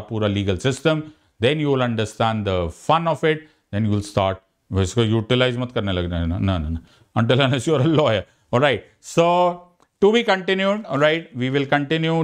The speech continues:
this, ऑलराइट। हम नेक्स्ट क्लास में बेल पढ़ेंगे, जमानत कैसे होती है, what are the different types of जमानत and so on and so forth, उसको हम जरूर करेंगे in the next class।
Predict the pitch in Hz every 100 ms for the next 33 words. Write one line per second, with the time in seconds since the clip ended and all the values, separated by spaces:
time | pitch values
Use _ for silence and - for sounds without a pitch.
0 | 147 151 160 - - 127 135 139 127 127
1 | 135 143 - - 139 135 139 127 101 90
2 | 110 139 156 156 147 143 151 151 - _
3 | _ 90 117 127 131 147 139 - 131 123
4 | 127 127 127 127 127 123 - _ - 113
5 | 147 147 139 - 143 135 135 127 131 123
6 | 123 123 127 123 - _ - 123 135 131
7 | 123 120 123 110 107 117 117 139 - 123
8 | 117 98 110 113 107 98 98 101 98 _
9 | _ - 107 104 101 92 - 107 104